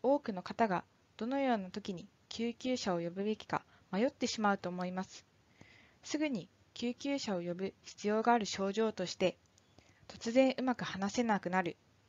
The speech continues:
突然の激しい頭痛、胸が圧迫されるように痛むなどが挙げられます。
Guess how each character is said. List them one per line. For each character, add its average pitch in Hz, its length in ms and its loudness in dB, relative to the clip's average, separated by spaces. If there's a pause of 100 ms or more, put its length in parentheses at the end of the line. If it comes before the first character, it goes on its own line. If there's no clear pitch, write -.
(140)
突 - 260 -6
然 226 220 4
の 214 200 -2 (200)
激 190 140 4
し 240 180 0
い 190 60 -2
頭 160 120 -10
痛、 196 320 -4 (580)
胸 220 200 2
が 220 160 6 (220)
圧 - 120 -8 (100)
迫 - 180 0
さ 262 140 2
れ 262 160 4
る 269 80 4
よ 277 120 6
う 233 40 2
に 190 120 -4
痛 - 200 -2
む 170 140 -8 (340)
な 233 80 4
ど 247 120 4
が 262 120 8
挙 208 160 2
げ 196 100 8
ら 190 120 8
れ 190 80 0
ま 190 140 -2
す。 - 220 -14